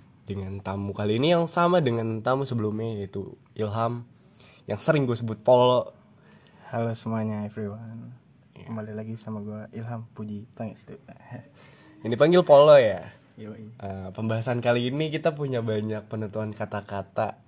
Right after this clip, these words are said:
Speaker 1: dan
Speaker 2: Hmm.
Speaker 1: cerita kali ini datang dari masing-masing dari kita yang udah lama nggak ngobrol. Tapi jujur ya, kayak gua sama lu udah lama nggak ngobrol kan, lo ya?
Speaker 2: Iya, ya, ya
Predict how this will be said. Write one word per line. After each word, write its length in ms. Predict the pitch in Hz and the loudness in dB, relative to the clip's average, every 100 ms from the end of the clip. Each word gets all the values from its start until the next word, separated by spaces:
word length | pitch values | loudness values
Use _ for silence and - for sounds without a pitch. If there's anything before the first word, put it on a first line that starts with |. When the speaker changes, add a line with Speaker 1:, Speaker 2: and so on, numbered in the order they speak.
| _ | _
Speaker 1:
dan 280 | 120 107 107 | -6 -4 -4
Speaker 2:
Hmm. 300 | 104 104 107 | -6 -6 -8
Speaker 1:
cerita 340 | 107 113 113 113 | -8 -10 -8 -4
kali 260 | 110 107 | -2 -2
ini 400 | 110 135 139 139 - - _ _ - - _ - | -2 -4 -4 -6 -12 -20 _ _ -20 -20 _ -12
datang 300 | - 110 123 | -6 -4 -4
dari 580 | 117 107 101 95 98 98 - - _ - - - - - _ _ _ _ _ - | -4 -4 -6 -8 -6 -6 -8 -12 _ -20 -20 -20 -20 -20 _ _ _ _ _ -10
masing-masing 520 | 113 123 120 117 139 | -4 -2 -2 -2 0
dari 160 | 117 | -2
kita 240 | 104 104 113 | -2 -6 -6
yang 180 | 113 107 | -4 -6
udah 200 | 101 101 | -6 -6
lama 480 | 95 107 113 113 - | -6 -6 -6 -6 -8
nggak 260 | 117 117 | -2 2
ngobrol. 520 | 113 127 117 113 101 101 - _ _ _ | 4 4 4 0 0 -8 -18 _ _ _
Tapi 240 | - 147 202 | -2 2 4
jujur 260 | 175 170 | 4 6
ya, 140 | 190 156 | 6 4
kayak 300 | 135 123 - | 2 0 0
gua 260 | 131 233 | 2 4
sama 140 | 226 165 | 4 4
lu 100 | 233 | 2
udah 160 | 233 | 4
lama 240 | 160 139 135 123 | 4 2 0 0
nggak 220 | 135 135 | -2 0
ngobrol 260 | 147 233 | 0 2
kan, 140 | 208 226 | 2 2
lo 100 | 262 | 2
ya? 240 | 254 - - - _ | 2 0 -4 -20 _
Speaker 2:
Iya, 400 | 127 110 107 104 | -14 -10 -10 -10
ya, 220 | 110 151 160 156 151 - _ _ _ _ | -8 -6 -6 -8 -10 -16 _ _ _ _
ya 220 | 139 127 | -14 -12